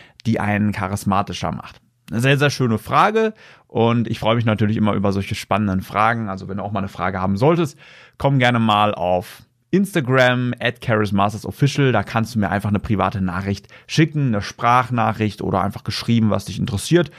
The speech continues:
Und wenn du willst, dass ich im Podcast darüber spreche, kannst du das gerne auch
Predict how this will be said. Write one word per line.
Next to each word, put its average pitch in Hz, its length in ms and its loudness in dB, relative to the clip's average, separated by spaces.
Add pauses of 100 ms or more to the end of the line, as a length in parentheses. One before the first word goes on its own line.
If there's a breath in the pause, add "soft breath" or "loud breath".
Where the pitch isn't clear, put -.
(260 loud breath)
Und 123 160 2
wenn 127 100 4
du 123 80 4
willst, 147 300 4
dass 117 180 0
ich 117 120 -8
im 101 120 -4
Podcast 131 440 0
darüber 101 260 2
spreche, 95 400 0 (300 loud breath)
kannst 101 240 0
du - 20 0
das 98 140 -6
gerne 95 340 -2
auch 95 340 0